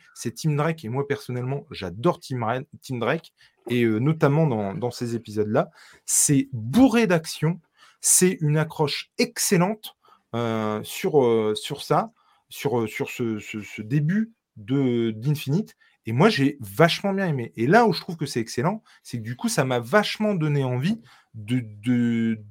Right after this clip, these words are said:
de reprendre ce côté sériel et de continuité et de voir, et je pense que j'irai notamment sur le deuxième tome,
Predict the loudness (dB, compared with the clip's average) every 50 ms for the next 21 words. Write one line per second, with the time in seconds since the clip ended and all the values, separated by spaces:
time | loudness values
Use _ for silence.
0 | -20 -20 -20 -16 -6 -4 -2 -2 2 2 2 2 2 4 4 4 4 4 0 -4
1 | -4 0 0 0 0 -2 -4 -4 -4 -2 -2 0 2 2 2 2 2 0 -2 -4
2 | -2 -2 -4 -4 -2 -4 -4 -4 -2 0 2 2 2 2 2 0 -2 -2 -2 -6
3 | -14 -20 _ _ -8 -6 -2 -2 -2 -2 0 2 2 2 2 2 -2 -4 -4 -4
4 | -2 -2 -2 -2 -2 -4 -4 -2 -2 0 0 0 0 -2 -4 -6 -6 -4 -4 0
5 | 0 0 0 -2 -2 -4 -6 -4 -4 -4 -4 -2 -2 0 2 2 2 2 0 -2